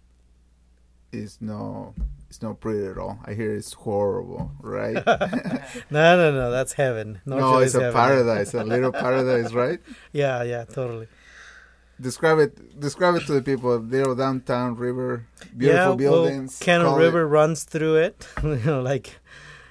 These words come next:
Speaker 2: um, like, uh, if there was a better way to describe a town, you know, a river runs through it. Uh, also, we have two colleges, Saint Olaf and Carleton, which is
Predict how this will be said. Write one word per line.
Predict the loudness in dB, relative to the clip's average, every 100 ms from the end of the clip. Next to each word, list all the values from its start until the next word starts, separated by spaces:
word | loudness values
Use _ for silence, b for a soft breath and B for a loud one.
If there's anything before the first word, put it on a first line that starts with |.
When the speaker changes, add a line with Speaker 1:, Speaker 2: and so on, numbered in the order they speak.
| B
Speaker 2:
um, | -6 -4 -4 -6 -10 -14 _
like, | -12 -10 -10
uh, |
if | -10 -10 -12 -8
there | -6
was | -6 -6
a |
better | -4 -4
way | -2 -6
to | -6
describe | -12 -8 -4 -4
a | -6
town, | -4 -2 -2 -4
you | -6
know, | -6
a | -4
river | -4 -4 -6
runs | -6 -6 -8 -12
through | -12 -6 -4
it. | -4 -8 b b b b b -16
Uh, | -10 -4
also, | -2 -2
we | -2
have | -2 -4
two | -6 -8
colleges, | -4 -4 -4 -8 -8
Saint | -4 -4
Olaf | -2 -4 -4
and | -6 -2
Carleton, | 0 0 -2 -6 -10
which | -8
is | -8 -10